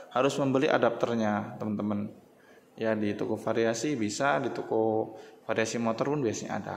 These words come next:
atau di toko-toko ini ya, variasi mobil ya, ada. Kemudian hidupkan mesin agar power socket berfungsi. Oke, teman-teman. Jadi cara masangnya adalah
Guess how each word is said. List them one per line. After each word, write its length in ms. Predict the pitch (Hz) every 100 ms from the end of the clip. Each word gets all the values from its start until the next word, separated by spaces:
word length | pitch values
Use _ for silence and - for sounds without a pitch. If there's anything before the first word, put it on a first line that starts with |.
| 110
atau 160 | 123
di 100 | 120
toko-toko 760 | 117 113 117 113 120 110 110 110
ini 160 | 127 127
ya, 160 | 101
variasi 320 | 107 117 110 117
mobil 480 | 113 110 113 104
ya, 80 | 104 - - -
ada. 160 | 101 - - - - - -
Kemudian 360 | 131 160 185
hidupkan 320 | 147 139 185 185
mesin 520 | 170 - 180 202 -
agar 360 | 131 131 131 -
power 400 | 123 135 143 -
socket 320 | 120 123 -
berfungsi. 880 | 107 104 107 101 - 104 101 - 104 110 -
Oke, 160 | - 107
teman-teman. 400 | 104 104 101 - - - - - -
Jadi 240 | 113 139 165
cara 320 | 160 143 135
masangnya 560 | 139 135 135 123 160 -
adalah 440 | 131 123 139